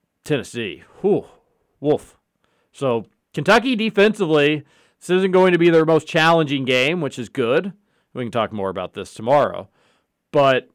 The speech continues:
they're gonna be playing with a lot of confidence coming in. So another big opportunity for U K, just a game that you really can't afford to drop. And it's a late one at Rupp Arena at eight thirty.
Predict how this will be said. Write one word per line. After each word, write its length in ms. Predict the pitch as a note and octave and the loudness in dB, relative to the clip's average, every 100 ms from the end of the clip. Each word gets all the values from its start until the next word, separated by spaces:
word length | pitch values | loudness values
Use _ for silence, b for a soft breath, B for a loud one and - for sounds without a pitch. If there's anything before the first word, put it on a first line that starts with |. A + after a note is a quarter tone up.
| _ _ _ - | _ _ _ -6
they're 100 | C#3 | -2
gonna 80 | |
be 80 | F3+ | -2
playing 240 | F3+ G3+ G3 | 2 2 2
with 100 | F#3+ | 2
a 40 | |
lot 140 | F#3+ | 2
of 60 | F#3+ | 2
confidence 460 | F#3+ F#3+ F3+ A2+ - | 0 0 -2 -8 -4
coming 240 | B2 A2 | -4 -4
in. 220 | G2+ F#2+ | -8 -10
So 320 | - G#2 G2+ G2 | -10 -6 -6 -8
another 300 | G#2+ B2+ C3 | -8 -4 -4
big 280 | B2 - C#3 | -4 -4 0
opportunity 600 | C#3 C3 C3 C#3+ B2+ B2+ | 0 -2 -4 -4 -4 -6
for 160 | B2 B2+ | -6 -8
U 160 | A#2+ A#2 | -8 -4
K, 280 | B2+ A#2+ | -2 -2
just 180 | G#2+ G#2 | -4 -10
a 40 | G2+ | -8
game 280 | A2 A2+ | -6 -4
that 80 | G#2+ | -8
you 160 | F#2+ F#2 | -10 -8
really 240 | A2+ A#2+ | -6 -6
can't 280 | - A2+ A#2 | -8 -10 -10
afford 380 | G2+ A2+ A2+ A2 | -10 -8 -6 -8
to 80 | F2 | -8
drop. 440 | C3 C3+ C3+ - _ _ _ _ _ _ _ _ | -2 0 0 -4 _ _ _ _ _ _ _ _
And 280 | F#2+ G2 F#2+ | -16 -14 -14
it's 160 | F#2+ - | -14 -6
a 60 | |
late 200 | B2 D3 | 0 0
one 120 | D3 G2 | 0 -6
at 60 | |
Rupp 240 | E2+ F2+ F#2+ | -10 -12 -12
Arena 380 | F2 F2 F2+ | -14 -14 -16
at 100 | F2+ | -10
eight 180 | G2 G2 | -10 -8
thirty. 360 | A2+ A#2 D#2 | -6 -6 -8